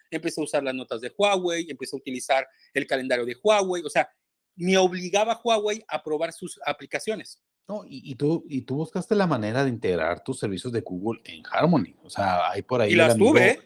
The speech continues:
Speaker 1: Y
Speaker 2: el
Speaker 1: las
Speaker 2: amigo
Speaker 1: tuve.
Speaker 2: Gabriel te pasó varios tips
Speaker 1: Sí,
Speaker 2: que
Speaker 1: sí,
Speaker 2: usaste
Speaker 1: sí, cierto,
Speaker 2: y sin
Speaker 1: cierto.
Speaker 2: problema los tuviste. O sea,
Speaker 1: Sí, sí,
Speaker 2: te
Speaker 1: sí los tenía.
Speaker 2: buscaste la mo-, buscaste la forma de poderlo hacer.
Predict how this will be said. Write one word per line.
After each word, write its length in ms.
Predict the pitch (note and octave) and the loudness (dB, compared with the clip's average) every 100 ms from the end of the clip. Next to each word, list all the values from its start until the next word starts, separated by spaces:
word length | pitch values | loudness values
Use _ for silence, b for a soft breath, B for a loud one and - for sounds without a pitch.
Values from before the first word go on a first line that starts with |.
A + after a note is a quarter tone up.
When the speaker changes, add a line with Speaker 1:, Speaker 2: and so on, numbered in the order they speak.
| _ _ | _ _
Speaker 1:
Y 100 | - | 0
Speaker 2:
el 60 | |
Speaker 1:
las 80 | A2 | 0
Speaker 2:
amigo 160 | G2+ A#2 | 2 4
Speaker 1:
tuve. 120 | F3+ | 6
Speaker 2:
Gabriel 420 | D#3 A#2+ A#2+ C3+ C#3 | 4 4 2 0 0
te 120 | C#3 | -4
pasó 280 | A#2 - G#2 | -4 -4 -4
varios 320 | A2+ C3+ - | -4 -4 -8
tips 200 | A2 G#2+ | -8 0
Speaker 1:
Sí, 60 | D#3+ | 4
Speaker 2:
que 240 | D#3+ E3+ | 6 6
Speaker 1:
sí, 40 | A3+ | 4
Speaker 2:
usaste 300 | D#3 D3+ E3 | 2 0 0
Speaker 1:
sí, 60 | |
cierto, 260 | E3 C#3 B2+ | 0 -2 0
Speaker 2:
y 40 | G3+ | -2
sin 40 | - | -4
Speaker 1:
cierto. 320 | B2 B2+ D#3+ | -6 -8 -6
Speaker 2:
problema 300 | F#2 F#2 D#3 | -6 -4 -2
los 160 | D3+ | -2
tuviste. 460 | - F2 D#3+ - A2 - | -2 -6 -6 -6 -8 -10
O 60 | F2 | -10
sea, 160 | F#2+ | -4
Speaker 1:
Sí, 180 | F2+ C3 | -2 -2
sí, 40 | C#3+ | 2
Speaker 2:
te 160 | A2+ G#2+ | 4 4
Speaker 1:
sí 100 | D#3 | 2
los 140 | G3 | -2
tenía. 260 | D#3 C#3 B2 | -2 0 -2
Speaker 2:
buscaste 380 | - D#3 D#3 | 2 2 4
la 120 | F#3+ B2 | 4 4
mo-, 200 | A2+ - | 0 -4
buscaste 400 | B2 - D3 F#3+ | -4 -4 -2 0
la 100 | D3+ | 0
forma 320 | C#3+ C#3+ D3 | 0 0 0
de 140 | B2+ | -2
poderlo 460 | - G2+ G2 G#2+ G#2+ | -4 -4 -4 -2 -4
hacer. 280 | - D2+ | -6 -12